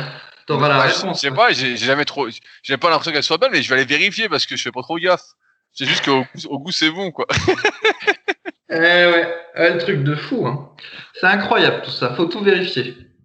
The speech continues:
Speaker 2: Ouais, mais non, mais ça m'é-, moi ça m'étonne pas, hein. Euh, tu sais, comme on en parle régulièrement dans les podcasts, en fait, euh, c'est,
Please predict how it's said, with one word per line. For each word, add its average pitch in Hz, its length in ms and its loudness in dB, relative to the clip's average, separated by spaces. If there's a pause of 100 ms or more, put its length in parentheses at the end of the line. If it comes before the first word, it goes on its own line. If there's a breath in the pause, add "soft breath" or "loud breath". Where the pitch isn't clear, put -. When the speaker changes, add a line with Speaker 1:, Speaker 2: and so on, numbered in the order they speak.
(300)
Speaker 2:
Ouais, 247 80 4 (100)
mais 160 100 -2
non, 170 120 2
mais 131 80 -6
ça 123 100 -4
m'é-, 113 140 -6
moi 135 160 -4
ça 123 100 -2
m'étonne 113 240 -6
pas, 233 340 -2
hein. 170 40 -2
Euh, 113 320 2
tu - 100 -6
sais, 143 140 0 (100)
comme 120 180 0
on 131 80 0
en 123 80 4
parle 127 180 4
régulièrement 131 260 0
dans 123 80 2
les 107 80 2
podcasts, 175 400 -4
en - 40 -4
fait, - 300 -2
euh, 98 300 4 (1000 soft breath)
c'est, 139 280 0